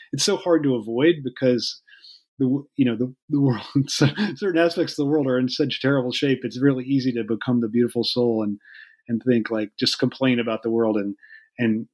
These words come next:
and not really recognize oneself in it and not recognize the, uh,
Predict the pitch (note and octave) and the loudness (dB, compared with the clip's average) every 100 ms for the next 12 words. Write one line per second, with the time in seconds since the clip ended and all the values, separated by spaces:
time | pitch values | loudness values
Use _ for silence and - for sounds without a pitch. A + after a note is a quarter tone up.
0 | _ A2+ G#2+ A#2+ _ B2 A#2+ B2+ - B2+ | _ -6 -6 -6 _ -2 0 0 0 0
1 | A#2+ A#2 A#2 - A#2 A2+ A2 A#2+ A2+ - | 2 0 0 0 -2 0 0 0 0 0
2 | A#2 A2 B2 A#2 G#2+ _ _ A2+ A2+ A2+ | 0 0 0 0 -2 _ _ -2 2 2
3 | A#2 B2+ A#2 - A#2+ A#2 G2 A#2+ A2 - | 2 0 2 0 0 -2 -2 -6 -8 -12
4 | B2 | -16